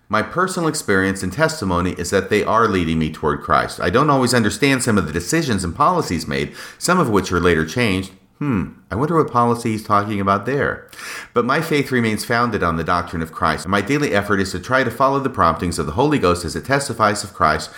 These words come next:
and directs me to him. From your words, I can truly feel the significant amount of pain you have gone through during this journey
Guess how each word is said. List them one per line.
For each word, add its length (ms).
and 180
directs 300
me 120
to 160
him. 240
From 220
your 100
words, 280
I 60
can 180
truly 280
feel 240
the 80
significant 520
amount 220
of 40
pain 240
you 80
have 160
gone 220
through 160
during 300
this 120
journey 400